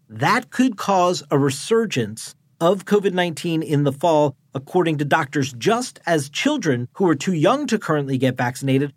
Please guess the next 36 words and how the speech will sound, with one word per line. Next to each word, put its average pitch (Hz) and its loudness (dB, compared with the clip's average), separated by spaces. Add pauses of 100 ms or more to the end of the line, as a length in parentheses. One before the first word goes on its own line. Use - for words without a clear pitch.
(100)
are 160 6
going 160 2
back 139 2
to - -4
school. - -4 (240)
Just 175 0
last 185 2
week, 208 0
the 143 2
Biden 143 2
administration 156 0
readjusted 208 2
its 143 0
goals 135 2 (200)
when 156 4
it 139 0
became 175 2
clear 131 -2 (220)
that 151 2
the 160 -2
United 202 2
States 185 -2
was 139 -6
not 165 2
on 214 0
track 147 -2
to 156 -2
meet 165 0 (240)
the 135 2
July 151 2
fourth 175 0 (100)
deadline 143 0
that 139 2
Biden 143 0
had 131 0
set 135 0